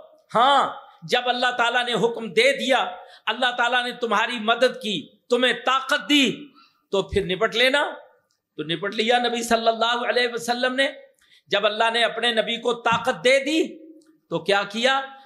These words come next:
نبی صلی اللہ علیہ وسلم نے بنو نذیر اور بنو قینقاع کو مدینے سے نکلنے کا حکم دے دیا، مدینے سے نکال دیا، جلا وطن کر دیا۔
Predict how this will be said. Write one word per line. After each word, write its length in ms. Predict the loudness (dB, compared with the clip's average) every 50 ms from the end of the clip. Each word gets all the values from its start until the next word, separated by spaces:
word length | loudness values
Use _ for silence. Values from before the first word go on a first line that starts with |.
| -20 -10 -8 -6
نبی 160 | -4 -4 -4
صلی 300 | -4 -2 -4 -2 -2 -2
اللہ 420 | -2 0 0 0 2 0 0 -2 -2
علیہ 320 | -2 0 0 0 0 0 -2
وسلم 440 | -4 -4 -4 -4 -4 -2 -2 -2 -2
نے 180 | 0 -2 -2 -2 -4 -10 -20 _ _ -6
بنو 300 | -4 -4 -4 -4 -6 -6
نذیر 440 | -6 -6 -6 -4 -4 -4 -4 -2 0
اور 120 | 0 0
بنو 360 | 0 -2 -2 -4 -4 -4 -6 -10 -10 -10 -8 -4 -2 0 2 0 0 -2 -6 -12 -20 _ _ -4
قینقاع 540 | -2 -2 -2 -2 -4 -2 2 4 4 4 4
کو 500 | 2 2 2 2 2 0 -2 -8 -16 -20 -20 -10
مدینے 440 | -6 -6 -4 -4 -6 -6 -6 -6 -6
سے 160 | -4 -4 -4
نکلنے 380 | -4 -4 -4 -6 -4 -4 -6 -6
کا 100 | -4 -4
حکم 300 | -6 -6 -8 -12 -14 -12
دے 120 | -12 -4
دیا، 320 | 0 0 0 0 -4 -16 -20 _ _ _ _ _ _ _ _ _ _ _ _ _ _ _ _ _ _ _ -12
مدینے 340 | -4 -2 0 0 2 0
سے 120 | 0 -2 -2
نکال 400 | -2 0 2 2 2 2 0 -2
دیا، 160 | -2 -2 0
جلا 260 | 0 2 2 2 4
وطن 320 | 4 2 2 2 2 2 2
کر 160 | 2 2 2
دیا۔ 360 | 2 2 4 4 4 2 0